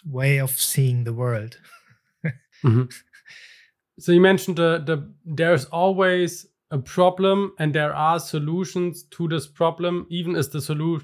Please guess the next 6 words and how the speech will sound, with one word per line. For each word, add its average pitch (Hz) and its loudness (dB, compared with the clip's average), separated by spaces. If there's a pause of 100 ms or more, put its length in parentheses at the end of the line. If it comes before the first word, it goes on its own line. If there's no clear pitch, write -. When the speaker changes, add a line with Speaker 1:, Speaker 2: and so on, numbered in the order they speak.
(140)
Speaker 2:
even 156 -4
if 131 -6
the 139 -6
solution 151 -6
is, 143 -6 (500)
like, 135 4